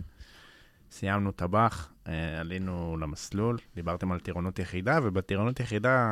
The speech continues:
פגשנו דמות שהשם שלה עלה פעם ראשונה לפני כמה דקות, והנציג שלה בתוך הצוות שלנו נמצא ממש כאן. אני אתן לו להציג את הדמות.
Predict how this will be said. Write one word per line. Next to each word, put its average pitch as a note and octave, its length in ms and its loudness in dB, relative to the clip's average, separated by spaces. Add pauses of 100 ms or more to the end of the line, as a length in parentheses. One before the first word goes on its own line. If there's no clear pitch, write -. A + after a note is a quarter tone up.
(300)
פגשנו G2 460 0
דמות A2+ 360 4
שהשם F#2+ 360 2
שלה F2 320 2
עלה F#2 320 2
פעם F2+ 200 0
ראשונה E2+ 220 -4
לפני F2 200 -8
כמה F2+ 220 0
דקות, C#3 460 2 (720)
והנציג G2 600 2
שלה F2 400 4
בתוך F2 480 0
הצוות E2+ 640 2
שלנו F#2+ 380 2
נמצא F#2 360 2
ממש E2 320 0
כאן. B2+ 280 2 (1000)
אני F2 120 -4
אתן F#2+ 220 0
לו F2 260 2
להציג E2+ 440 -2
את - 120 -4
הדמות. E2+ 460 -4